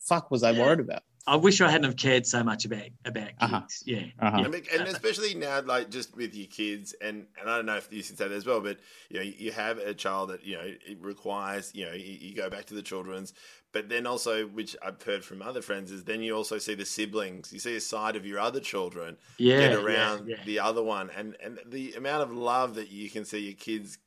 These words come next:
Speaker 3: give to their own siblings is, I think that's always something that, you know, like, a single child would struggle to understand.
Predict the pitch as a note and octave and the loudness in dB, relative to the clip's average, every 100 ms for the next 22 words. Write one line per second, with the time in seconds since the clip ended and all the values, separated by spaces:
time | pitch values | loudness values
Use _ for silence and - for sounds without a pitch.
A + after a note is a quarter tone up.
0 | _ A2 G#2+ F#2 - G2 G2+ G2+ F#2 - | _ -4 -4 -4 -12 -6 -4 -4 -6 -4
1 | A2 G2 D#2+ D#2 - G#2+ A2 - _ - | -4 -4 -10 -10 -14 -10 -10 -12 _ -20
2 | - - C3 D3+ C3+ C#3 B2 A2+ A#2 A2+ | -18 -8 -4 -2 0 2 2 2 -2 -2
3 | A2 G2+ _ A#2 G#2 F#2+ F#2 F#2 G2 B2 | -6 -8 _ -8 -4 -4 -4 -8 -8 -8
4 | A2 G2 G2+ G2+ G2 F2 - G#2 G2+ F#2+ | -6 -2 -2 0 -4 -10 -6 -4 -4 -6
5 | G2 F2+ - A2+ G2+ | -6 -6 -4 -4 -4